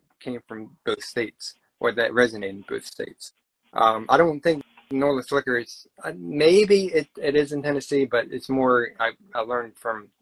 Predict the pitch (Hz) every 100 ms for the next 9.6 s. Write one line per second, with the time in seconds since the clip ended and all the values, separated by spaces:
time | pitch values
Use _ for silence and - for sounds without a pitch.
0 | _ _ _ - 107 - 104 117 107 98
1 | 107 _ _ _ _ _ - 139 123 -
2 | _ _ _ _ _ _ _ _ _ -
3 | 156 - - 147 151 143 131 147 147 -
4 | - - _ _ - 139 156 190 196 147
5 | 147 135 123 123 226 190 - 143 139 120
6 | 135 139 123 131 127 - - - - 123
7 | 117 127 - 131 107 131 131 131 135 117
8 | 113 117 120 123 - 117 107 - 123 113
9 | 107 - 135 120 -